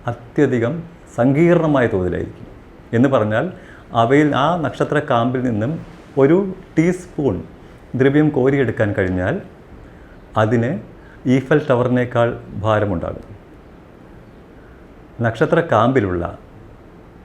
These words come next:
ആറ്റങ്ങളുടെ ന്യൂക്ലിയസിലുള്ള, ന്യൂക്ലിയസിലേക്ക്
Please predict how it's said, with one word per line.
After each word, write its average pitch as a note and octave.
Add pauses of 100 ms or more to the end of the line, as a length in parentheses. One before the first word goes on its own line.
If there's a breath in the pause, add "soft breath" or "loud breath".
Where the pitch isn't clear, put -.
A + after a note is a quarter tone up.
(240)
ആറ്റങ്ങളുടെ B2+ (1200)
ന്യൂക്ലിയസിലുള്ള, C#3 (260)
ന്യൂക്ലിയസിലേക്ക് A2+